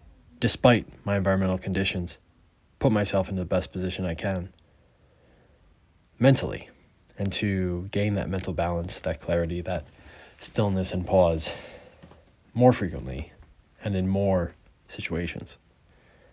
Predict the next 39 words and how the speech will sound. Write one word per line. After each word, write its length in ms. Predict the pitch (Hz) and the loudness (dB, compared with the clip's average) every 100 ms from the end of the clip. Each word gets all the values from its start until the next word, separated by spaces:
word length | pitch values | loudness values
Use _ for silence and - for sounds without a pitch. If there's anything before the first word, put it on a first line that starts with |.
| _ | _
And 120 | 104 107 | -2 2
that, 240 | 110 - - _ _ _ | 2 0 -8 _ _ _
for 180 | - 185 | -10 -4
me, 200 | 190 196 | -2 -2
is 480 | 170 151 - - - | -2 -4 -6 -10 -10
a 80 | 190 | -8
huge 240 | 104 98 | -4 -4
win, 240 | - 58 76 - | -4 -8 -10 -14
because 380 | - 76 82 78 - - - - - _ | -12 -6 -4 -6 -10 -20 -20 -20 -20 _
the 80 | - | -4
more 160 | 107 120 | 2 4
that 100 | 101 | 4
I 80 | 92 | 0
can 120 | 95 | -2
have 140 | 80 | -4
that, 220 | 87 101 87 | 0 0 0
I 60 | |
think, 220 | 82 87 | -2 -4
is 320 | 80 78 - - - | -4 -4 -6 -8 -8
the 80 | 87 | -2
better 240 | 95 90 | 0 0
I 80 | 87 | -2
can 140 | 92 | -4
think 300 | 82 85 82 | -6 -6 -6
and 240 | 85 78 80 - - - | -6 -8 -8 -14 -20 -14
the 80 | - | -8
more 240 | 90 85 | -4 -4
concentrated 560 | - 101 95 - 78 78 | -4 -6 -4 -4 -6 -4
I 80 | 82 | -6
can 140 | 82 | -6
become 320 | 82 - 76 - _ - _ _ _ - _ _ _ _ _ _ _ _ - | -8 -6 -8 -10 _ -20 _ _ _ -20 _ _ _ _ _ _ _ _ -10
and 520 | 98 87 87 82 - - | -4 -2 -4 -6 -10 -8
the 320 | 90 85 80 | -4 -2 -4
more 180 | 82 82 | -2 -2
effective 420 | - - - 80 | 0 -4 -4 -6
my 120 | 78 | -6
thinking 300 | 80 82 - | -6 -8 -8
can 160 | - 76 | -10 -8
be. 280 | 73 73 | -8 -10